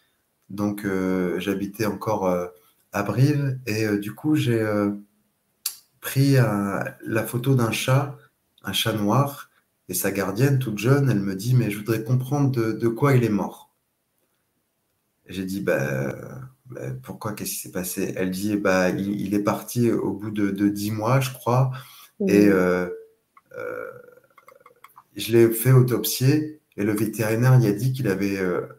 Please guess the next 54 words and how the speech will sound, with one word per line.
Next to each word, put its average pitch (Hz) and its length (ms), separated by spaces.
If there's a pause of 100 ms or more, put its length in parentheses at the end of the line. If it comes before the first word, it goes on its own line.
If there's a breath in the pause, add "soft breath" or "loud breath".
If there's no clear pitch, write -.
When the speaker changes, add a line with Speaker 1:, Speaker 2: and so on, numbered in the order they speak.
Speaker 1:
il 101 140
a 95 60
fait - 180
une 123 100
crise 110 320
de 101 140
foie, 131 380
il 104 140
avait, 92 300
euh, 87 300
ingéré 104 380
de 113 60
l'aspirine. 92 640 (140)
Il - 60
y - 40
a - 20
que 123 100
l'aspirine 110 560
qui 127 120
peut 92 140
tuer 107 400 (280 loud breath)
les 98 80
chats 117 240
comme 92 200
ça, 120 140
alors 107 140
qu'il - 140
n'a 87 60
pas - 140
de - 60
problème 101 260
de 95 60
santé. 92 420 (720 loud breath)
Speaker 2:
Oh. 185 280 (100)
Speaker 1:
Et 113 60
elle 110 120
a 107 60
dit : « 117 220
Mais 127 100
c'est 113 280
impossible, 143 680
je 120 80
suis - 220
sûre 151 240
qu'il 117 140
n'est 110 60
pas 131 160
mort 123 220
de 110 100
ça, 131 220
qu'est-ce 127 200
qui - 80
s'est 107 180
passé ? » - 460